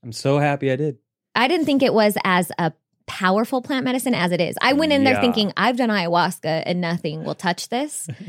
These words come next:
Speaker 2: And
Speaker 1: Gets ya.
Speaker 2: psilocybin retreats, like, I, I,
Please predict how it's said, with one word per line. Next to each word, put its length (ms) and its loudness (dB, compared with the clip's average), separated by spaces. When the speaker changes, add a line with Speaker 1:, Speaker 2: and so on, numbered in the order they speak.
Speaker 2:
And 540 2
Speaker 1:
Gets 240 -2
ya. 60 4
Speaker 2:
psilocybin 560 2
retreats, 280 -2
like, 140 0
I, 320 2
I, 300 2